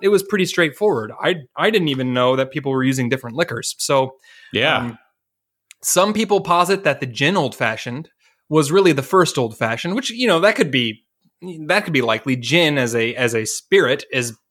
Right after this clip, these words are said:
Speaker 1: been distilled probably longer than American whiskey. Uh, so we tried out a gin old fashioned,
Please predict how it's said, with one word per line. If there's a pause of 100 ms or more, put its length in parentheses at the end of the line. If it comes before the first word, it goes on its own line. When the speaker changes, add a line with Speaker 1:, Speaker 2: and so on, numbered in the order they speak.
(420)
Speaker 1:
been
distilled
probably
longer
than
American
whiskey. (320)
Uh,
so
we
tried
out
a
gin
old
fashioned,